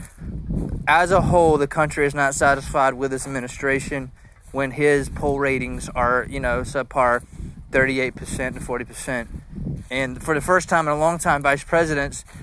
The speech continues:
polls are actually better than the vi-, than the actual president. That's not good. That's not good at all, despite what his party is. Because I'll just say this, both parties ain't getting much done at all.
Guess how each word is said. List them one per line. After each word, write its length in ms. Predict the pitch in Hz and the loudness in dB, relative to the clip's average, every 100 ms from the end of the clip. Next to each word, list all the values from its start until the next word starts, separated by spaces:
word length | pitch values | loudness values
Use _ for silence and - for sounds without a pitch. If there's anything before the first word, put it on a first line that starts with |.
| - - | -16 -16
polls 460 | - 156 147 143 139 | 0 2 4 2 0
are 100 | 135 | 2
actually 360 | 135 135 151 | 2 2 -6
better 300 | 131 151 139 | 0 2 2
than 220 | 135 135 131 | 0 -4 -4
the 60 | |
vi-, 240 | 123 131 135 | 2 2 2
than 240 | - 143 | -4 0
the 60 | 135 | 0
actual 220 | 143 - | 0 -2
president. 480 | 170 160 151 147 - - - - - - | 2 2 2 -4 -6 -12 -10 -10 -4 2
That's 240 | 139 - | 2 2
not 340 | 170 156 - | 4 4 2
good. 360 | - 160 147 98 - - - - | 4 6 6 4 2 0 -2 -6
That's 280 | - 135 135 | 0 0 2
not 220 | 160 143 | 0 0
good 180 | 131 131 | 2 2
at 100 | 120 | 4
all, 360 | 131 147 143 139 - - - | 6 6 6 2 -6 -12 -18
despite 640 | - 151 - - 170 160 135 | -10 -8 -8 2 4 4 0
what 180 | 147 | -2
his 180 | 135 139 | 0 -4
party 560 | - 151 139 147 139 110 | -2 2 4 4 0 -2
is. 340 | 104 113 - - - - - | -4 -6 -8 -14 -18 -14 -8
Because 280 | 185 202 185 | 0 2 6
I'll 160 | 190 | 4
just 120 | 170 | 4
say 140 | 190 180 | 2 6
this, 240 | 170 160 | 6 4
both 420 | - 147 165 165 | -2 2 2 2
parties 300 | - 151 135 | 4 4 4
ain't 160 | 135 139 | 0 0
getting 200 | 135 131 | 0 0
much 180 | 135 - | -2 0
done 180 | 143 139 | 0 2
at 80 | |
all. 600 | 127 117 110 90 - - | 2 2 0 -2 -6 -8